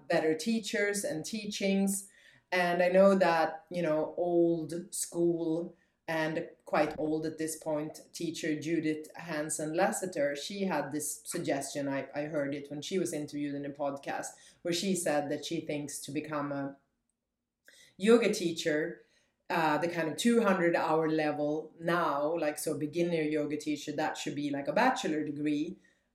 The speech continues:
Um, and to be an advanced yoga teacher training or the kind of five hundred hour training, that should be a master's degree.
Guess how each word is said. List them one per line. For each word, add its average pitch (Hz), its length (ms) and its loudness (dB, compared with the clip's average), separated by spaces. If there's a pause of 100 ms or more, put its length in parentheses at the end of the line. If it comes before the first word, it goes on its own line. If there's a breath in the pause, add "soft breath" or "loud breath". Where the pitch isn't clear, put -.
Um, 151 480 -2
and 147 460 -4
to 151 260 -2
be 143 400 -2
an 147 120 -6
advanced 196 600 2
yoga 151 240 0
teacher 151 280 -4
training 147 420 -4
or 143 140 -2
the 139 120 -4
kind 147 280 -6
of 139 120 -10
five 196 280 4
hundred 151 340 0
hour 139 240 -2
training, 143 400 -4
that 147 160 -2
should 139 200 -8
be 143 160 -2
a 143 60 -6
master's 160 600 -4
degree. 139 400 -4